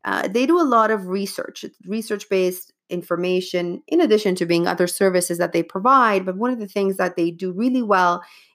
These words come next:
is they do a lot of massive surveys. And this one survey was done, uh, with their human capital, uh, d-, division of Deloitte.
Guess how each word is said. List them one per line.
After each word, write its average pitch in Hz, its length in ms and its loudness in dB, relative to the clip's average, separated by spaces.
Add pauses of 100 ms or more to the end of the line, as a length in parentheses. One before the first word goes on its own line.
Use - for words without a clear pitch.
(100)
is 180 520 2
they 190 120 0
do 240 160 -2
a - 20 0
lot 262 200 0
of 233 180 -2
massive 185 560 -2
surveys. - 720 -2 (500)
And 220 160 2
this 311 160 4
one 285 280 4
survey 233 380 0
was 190 280 -2
done, 185 540 -2 (340)
uh, 175 400 0
with 180 180 -2
their 180 140 0
human 277 360 0
capital, 196 640 0 (280)
uh, 180 280 -6
d-, - 480 -14
division 170 400 2
of 165 140 -2 (100)
Deloitte. 165 540 0